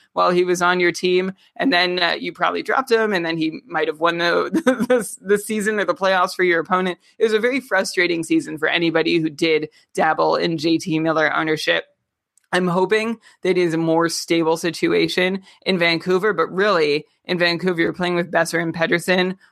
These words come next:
or you're in trouble. Like, you're, you could be playing with Bo Horvat, which would still be a good spot, and I think Miller could produce from there,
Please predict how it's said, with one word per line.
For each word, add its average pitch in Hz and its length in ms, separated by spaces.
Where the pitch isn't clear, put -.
or 160 600
you're 180 140
in 175 100
trouble. 151 540
Like, 160 180
you're, 175 220
you 196 160
could 220 160
be 240 80
playing 196 220
with 185 120
Bo 170 220
Horvat, 190 340
which - 140
would 160 140
still 175 200
be 160 120
a 147 40
good 156 160
spot, - 200
and 349 100
I 180 80
think 247 220
Miller 175 260
could 165 260
produce 165 320
from 180 140
there, 175 260